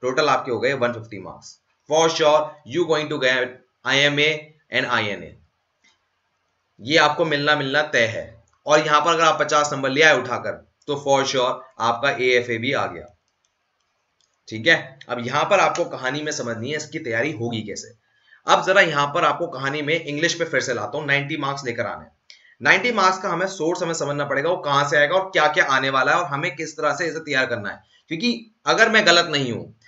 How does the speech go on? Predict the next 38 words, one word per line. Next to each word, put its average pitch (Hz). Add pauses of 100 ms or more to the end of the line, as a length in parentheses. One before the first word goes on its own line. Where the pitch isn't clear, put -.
(200)
आपके 220
दिमाग 196
में 185
चल 170
रहा 151
होगा, 156
"यार, 165
आज 147
तक 175
English 151
में 156
मेरे 147
अच्छे 143
marks 139
नहीं 123
आए।" 104
क्योंकि 127
मैंने 156 (360)
जिन 156
लोगों 175
की 180
बात 139
कर 143
रहा 147
हूं, 156
जिनसे 151
मैं 151
बात 131
कर 131
रहा 139
हूं, 147
वो 156
ऐसे 135
लोग 135
हैं 156
जो 143
कि 151
एक 160